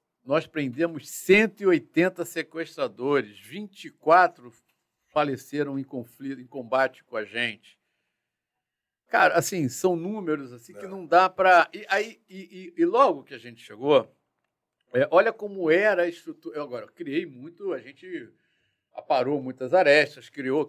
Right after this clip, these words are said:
Speaker 1: teve muitos problemas pra nossa vida também, de alguma maneira, porque, porra, os delegados não aceitavam, né? Nós,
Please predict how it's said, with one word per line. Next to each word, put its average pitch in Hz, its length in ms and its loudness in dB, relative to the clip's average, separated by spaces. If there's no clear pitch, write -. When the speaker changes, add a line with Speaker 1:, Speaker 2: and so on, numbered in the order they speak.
Speaker 1:
teve 135 180 -6
muitos 156 260 -12
problemas 143 560 -6
pra 135 140 -8
nossa 120 340 -6
vida 120 360 -14
também, 151 480 -2
de 120 40 -14
alguma 123 260 -16
maneira, 131 500 2
porque, - 280 -20
porra, 127 300 -12
os 117 100 -18
delegados 120 540 -8
não 147 160 -20
aceitavam, 165 840 2
né? 127 140 -10
Nós, 127 380 -18